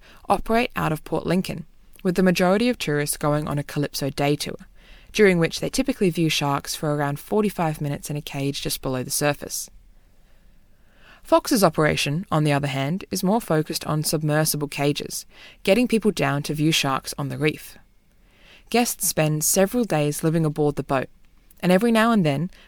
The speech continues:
they have the chance to work alongside researchers such as Dennis, Maya or Huveniers,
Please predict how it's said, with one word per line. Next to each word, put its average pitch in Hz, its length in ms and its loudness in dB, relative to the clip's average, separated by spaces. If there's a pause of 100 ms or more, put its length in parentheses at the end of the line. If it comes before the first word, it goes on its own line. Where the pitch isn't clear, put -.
they - 100 0
have 180 180 4
the 202 80 2
chance 160 360 0
to 160 100 -6
work 156 280 2
alongside 147 460 0
researchers 143 640 0
such - 260 -4
as 147 80 -4
Dennis, 160 520 0
Maya 143 300 0
or 151 140 -4
Huveniers, 147 680 -4